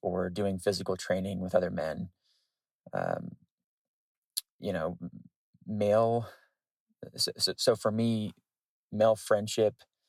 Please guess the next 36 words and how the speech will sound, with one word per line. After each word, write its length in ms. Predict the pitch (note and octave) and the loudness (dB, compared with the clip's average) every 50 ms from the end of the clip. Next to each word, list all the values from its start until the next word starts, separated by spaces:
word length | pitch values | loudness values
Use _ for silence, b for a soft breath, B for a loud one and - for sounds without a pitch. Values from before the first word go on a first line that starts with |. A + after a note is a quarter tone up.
| b b b b b b b b b b b b b b b b b _ _ _ _ _ _ _ _ - | b b b b b b b b b b b b b b b b b _ _ _ _ _ _ _ _ 0
giving 300 | A2+ B2 A#2 G#2+ A#2 A2+ | 2 4 4 4 4 2
and 80 | G#2+ | 2
receiving 440 | G2+ G2+ G2 - A2+ A2 G2+ G2+ F#2+ | 0 0 0 0 0 0 0 0 2
male 160 | G2 G2+ G2+ | 4 4 4
affection 520 | G2 F#2+ - - F2+ F#2+ - - - G2+ E2+ | 4 2 2 0 0 0 0 -6 -6 -4 -2
is 140 | G#2 - - | 0 0 2
something 320 | - B2 B2+ - C3 A2+ | 2 2 0 0 -2 0
that 140 | G2+ G2 - | 0 0 0
I'm 200 | D2+ G#2 G#2 G2+ G2 | 2 0 0 -2 -2
really 340 | G2 G2 G#2 G2+ G2 G2+ | -2 2 2 2 2 2
working 420 | F#2 F2+ F#2+ G2 - - G#2 F#2+ F#2 | 0 0 -2 -2 -4 -4 -4 -2 -2
on 280 | F#2 F#2 F#2 F#2 F#2 F2+ | 0 0 0 -2 -2 -2
getting 300 | - G2 F#2 F2+ F2+ F#2 | -2 -2 -2 -2 -2 0
better 260 | F2 - F2+ F2 E2 | 0 0 0 0 0
at, 280 | D#2 - - - - - _ - | -2 -4 -4 -6 -8 -12 _ -20
because 640 | - - - - - G#2+ F2+ E2 F2 F2+ - - - _ - | -20 -16 -10 -4 0 0 0 0 0 -4 -4 -6 -6 _ -6
I 180 | F#2+ F#2+ G2+ | -2 -2 -2
know 480 | G#2 G#2+ G#2+ G#2+ G#2 G#2 G#2 G#2 G#2+ - _ - | 0 0 2 2 2 2 2 0 -2 -4 _ -6
I 140 | - - F#2 | -4 -4 -4
do 120 | F2+ F#2 E2 | -4 -4 -4
so 280 | - - - - G2+ | -2 0 2 2 2
much 220 | G2+ G#2 G2 - - | 2 0 -4 -2 0
better 400 | - G2 F#2+ - - F#2+ F#2 - B B B B | 0 0 0 0 -4 -6 -8 -8 B B B B
when 580 | - A#2 G#2 G2+ G2 G2 F#2+ F#2+ F#2 F#2 F#2 - - _ _ _ _ - | -10 -8 -6 -4 -4 -4 -4 -4 -4 -6 -6 -8 -10 _ _ _ _ -10
I, 360 | - - - - F#2 - - - | -8 -6 -4 -4 -4 -2 -2 -2
and, 120 | - - | -2 -2
and 120 | - G2 | 0 -2
I'm 80 | G2 G2 | -2 -2
just 220 | F#2 G2 - - - - | -2 -4 -8 -8 -4 2
healthier 440 | - G#2+ G#2+ A2+ - F#2+ F#2 E2 | 4 4 4 2 0 -2 0 2
all 180 | C#2+ F2+ F#2+ G2 | 2 4 4 4
around 360 | F2+ F2+ F2 E2+ D#2+ D#2 F2+ | 2 2 0 0 -2 -4 -4
when 100 | F2+ E2+ | -4 -4
I 80 | D#2+ D#2+ | -4 -4
have 440 | - - F#2 F#2 - - - G#2+ - _ _ _ _ _ _ _ _ _ _ | -4 -4 -4 -2 -2 -4 -6 -12 -18 _ _ _ _ _ _ _ _ _ _
these 640 | - - G2+ G2 F#2+ F#2 F2+ - - - - - - | -8 -6 -6 -6 -4 -4 -2 -2 -2 -2 -2 -6 -10